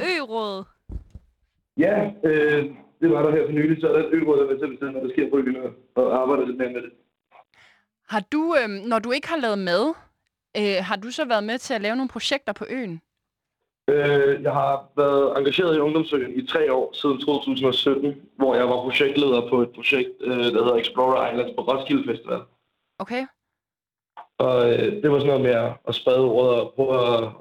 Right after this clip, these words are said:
Speaker 1: at give noget ud og vise, at vi har faktisk den her ø, som I kan komme ud på, der åbner.
Speaker 3: Det er altså, det er, jeg, jeg glæder mig. Vi har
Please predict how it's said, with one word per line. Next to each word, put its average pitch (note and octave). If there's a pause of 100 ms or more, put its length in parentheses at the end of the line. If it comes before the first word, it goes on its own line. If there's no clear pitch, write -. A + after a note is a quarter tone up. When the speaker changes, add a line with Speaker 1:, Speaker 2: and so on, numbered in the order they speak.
Speaker 1:
at A2 (220)
give C3+
noget B2+
ud B2+
og A#2+
vise, B2
at C3
vi B2+
har B2
faktisk C3
den A#2+
her B2
ø, C3 (500)
som C#3
I A#2+
kan G#2+
komme C3+
ud A#2+
på, A2 (400)
der A2+
åbner. A#2 (1080)
Speaker 3:
Det G#3+
er F#3
altså, G3 (640)
det A#3
er, G#3+ (360)
jeg, A3
jeg A#3
glæder C4
mig. A3+
Vi A#3
har G#3+